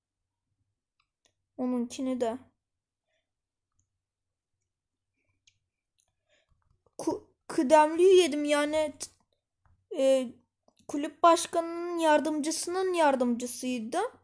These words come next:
Kulüpten çıkmış bir, işte o çalan kişi.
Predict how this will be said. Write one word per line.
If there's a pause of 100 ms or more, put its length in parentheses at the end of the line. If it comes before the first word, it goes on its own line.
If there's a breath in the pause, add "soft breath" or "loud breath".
(500 soft breath)
Kulüpten
çıkmış (320)
bir,
işte
o
çalan
kişi.